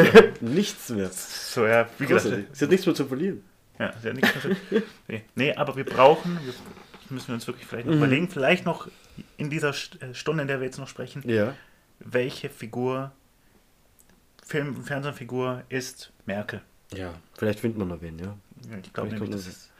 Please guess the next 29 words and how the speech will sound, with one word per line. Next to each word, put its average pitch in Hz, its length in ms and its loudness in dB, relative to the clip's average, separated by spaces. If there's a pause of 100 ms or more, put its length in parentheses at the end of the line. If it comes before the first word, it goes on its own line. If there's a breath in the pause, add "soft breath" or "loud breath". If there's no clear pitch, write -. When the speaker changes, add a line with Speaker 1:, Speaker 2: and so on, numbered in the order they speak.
(140)
Speaker 2:
unvergleichlich. 104 680 -10 (160)
Speaker 1:
Mhm, 131 380 -2 (160)
mhm. 127 300 -4 (460 loud breath)
Speaker 2:
Unvergleichbar. 131 720 -4
Puh. - 60 -12 (480 loud breath)
Speaker 1:
Schon. 92 120 -10 (260 loud breath)
Aber 147 460 4
eigentlich 165 380 2
wollte 156 200 0
ja 139 300 2
wieder 175 240 2
mit 120 220 0
einer 113 380 0 (520)
traurigen 139 500 -2
Nachricht 135 360 -4
starten, 95 360 -6
so 120 160 -6
wie 147 100 2
Speaker 2:
Oh - 40 2
Speaker 1:
letzte 123 300 4
Speaker 2:
nein. - 80 -4
Speaker 1:
Folge. 92 420 0
Speaker 2:
Ah, 143 140 -2
ne, 113 100 -4
ah. 110 320 -4 (220)
Speaker 1:
Ja. 113 340 4 (480)
Speaker 2:
Erzähl. 98 360 -12 (240)
Speaker 1:
Mirko. 113 440 0 (800 loud breath)
Speaker 2:
Mirko. 127 380 -2